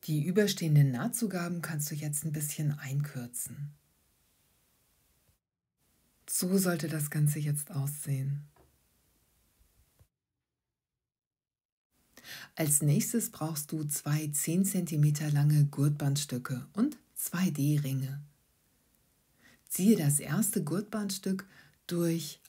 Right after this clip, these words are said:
einen der D-Ringe und falte die kurzen Kanten des Gurtbandes zueinander. Stecke das Gurtband bündig an die Kante der Seitenblende. Oben und unten sollte ein Zentimeter Nahtzugabe bleiben.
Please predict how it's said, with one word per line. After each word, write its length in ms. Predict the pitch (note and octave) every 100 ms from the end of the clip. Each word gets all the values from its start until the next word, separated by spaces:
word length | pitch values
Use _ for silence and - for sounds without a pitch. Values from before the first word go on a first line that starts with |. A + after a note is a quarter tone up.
| _
einen 360 | D3 E3 F3 D#3+
der 140 | D3+
D-Ringe 760 | D3 C3+ C3+ C#3+ C#3+ C3+ - - - -
und 140 | - D#3
falte 340 | F3 F#3 A#3
die 160 | F3 D3
kurzen 420 | - A#3 - G#3+
Kanten 460 | F#3 F3+ F3+ - D3
des 240 | C#3+ -
Gurtbandes 760 | D3+ D#3 - D3+ D3+ D3 D3 -
zueinander. 760 | F3 C3 D3 C#3 B2 A#2 - - _ _ _ _ _ _ _ - - -
Stecke 400 | - F#3 F#3 F3+
das 280 | D3+ D3 -
Gurtband 640 | D#3+ G#3+ - F#3+ F#3 -
bündig 460 | E3+ G#3+ A3 F#3+
an 120 | D3+ D#3
die 160 | D3
Kante 360 | - D3+ E3 F3
der 180 | D3+ D3
Seitenblende. 920 | C#3+ C#3 - C#3+ B2+ C3 B2+ C3 D3 - _ - - - -
Oben 280 | A3+ A#3+
und 180 | G3 D3
unten 400 | - A3+ - G#3+
sollte 460 | F#3 D3+ D3+ D3+ D3
ein 240 | C#3 E3+
Zentimeter 600 | - E3+ D#3+ D#3+ D#3 D#3
Nahtzugabe 720 | D3+ C#3 C#3+ - D3 C#3+ C#3+
bleiben. 680 | D3 C#3 B2 A#2 - B2 D3